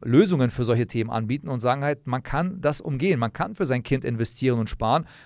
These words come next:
und eben keinen bafög-Anspruch verlieren, sondern halt trotzdem, dass es halt zum eigenen Vermögen zählt und nicht zu dem des Kindes und dadurch kann man solche Sachen eben um-,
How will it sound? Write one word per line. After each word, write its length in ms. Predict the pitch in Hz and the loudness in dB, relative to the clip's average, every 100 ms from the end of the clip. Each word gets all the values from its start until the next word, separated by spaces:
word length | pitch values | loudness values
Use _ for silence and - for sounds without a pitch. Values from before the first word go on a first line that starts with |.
| - | 0
und 220 | 143 143 | 2 2
eben 360 | - 139 139 131 - | 2 2 2 2 -4
keinen 300 | - 139 156 | 0 2 4
bafög-Anspruch 720 | 139 151 160 - 139 131 147 | 4 2 0 -6 -8 -4 -6
verlieren, 460 | - 135 208 156 107 | -2 0 2 2 0
sondern 260 | 113 117 117 | 0 0 0
halt 180 | 120 - - - | -2 -4 -20 -14
trotzdem, 400 | - 165 - 151 | -2 -2 -2 -2
dass 140 | 131 135 | 0 0
es 100 | - | 0
halt 140 | 135 | -2
zum 160 | - 131 | -2 0
eigenen 280 | 147 170 143 | 2 2 0
Vermögen 340 | - 113 113 | 0 0 0
zählt 220 | - 139 127 | -2 -4 -2
und 80 | |
nicht 180 | 123 139 | -4 -4
zu 80 | 135 | -4
dem 220 | 120 123 | -2 -2
des 160 | 117 117 | -2 -2
Kindes 380 | 170 135 143 - - - | -2 0 0 -2 -10 -12
und 140 | 123 123 | -2 2
dadurch 200 | 127 127 | 4 2
kann 140 | 139 | 0
man 100 | 131 | 0
solche 240 | 117 127 120 | -2 -2 -2
Sachen 200 | 127 127 | -2 -2
eben 180 | 123 | -2
um-, 160 | 117 | -2